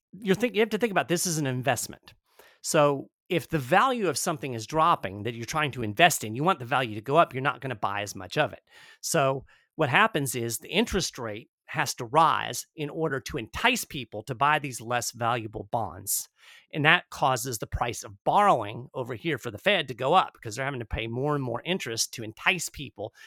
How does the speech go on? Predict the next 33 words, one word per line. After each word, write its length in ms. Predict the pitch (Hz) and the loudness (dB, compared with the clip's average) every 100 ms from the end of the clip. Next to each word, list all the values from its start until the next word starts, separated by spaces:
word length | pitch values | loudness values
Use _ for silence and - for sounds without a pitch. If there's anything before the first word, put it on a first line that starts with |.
| - | -20
to 100 | - | -12
take 220 | - 151 - | -4 -4 -2
on 140 | 143 | -4
the 100 | 147 | -2
risk 360 | 120 117 110 - _ _ | -2 -2 -2 -6 _ _
of 140 | 120 104 | -10 -4
buying 340 | 107 117 113 | -2 -2 -4
these 220 | 104 98 | -8 -12
extra 280 | 104 - 101 | -14 -14 -6
bonds. 380 | 131 135 80 - _ - - | -4 -4 -6 -14 _ -20 -10
So 340 | - 147 120 - - | -2 -2 -2 -8 -10
you 80 | 147 | -2
see 420 | - - 151 156 _ _ | -2 -2 -4 -6 _ _
bond 400 | 117 - 151 180 | -2 0 2 0
prices 520 | - 170 139 147 120 | 0 -2 -2 -4 -4
tank, 440 | - - 139 101 113 _ _ 131 | -6 -6 -6 -6 -12 _ _ -8
and 120 | 127 | -6
you 60 | |
see 460 | 120 - - 127 123 _ _ _ | -4 -6 -6 -8 -10 _ _ _
interest 440 | 202 - 160 - | -4 0 -2 -2
rates 300 | 127 110 - | -4 -6 -8
rise 400 | 131 117 101 117 | -4 -2 -2 -2
rapidly. 560 | 135 185 208 117 80 - _ _ _ | 0 0 0 -4 -8 -18 _ _ _
That's 260 | 160 208 - | 4 4 4
not 240 | 208 156 | 0 0
good 220 | 113 156 | -2 -2
for 100 | 117 | -2
the 80 | 120 | -8
government. 460 | 123 220 180 101 - _ | 0 0 0 -6 -14 _
It's, 280 | 139 127 - | -12 -12 -14
it's 160 | 165 - | -10 -2
having 380 | 135 147 147 | 0 0 0
to 100 | 135 | -6